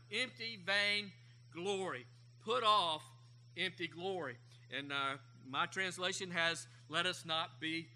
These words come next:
conceited." And so, uh, empty glory would be seeking glory for myself, seeking honor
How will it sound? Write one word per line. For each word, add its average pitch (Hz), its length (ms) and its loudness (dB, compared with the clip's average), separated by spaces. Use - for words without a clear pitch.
conceited." 156 580 -2
And 139 120 -12
so, 160 340 -2
uh, 143 200 2
empty 214 300 2
glory 208 760 0
would 185 200 0
be 202 200 0
seeking 247 640 0
glory 208 800 2
for 233 200 2
myself, 262 680 8
seeking 240 420 -4
honor 226 680 4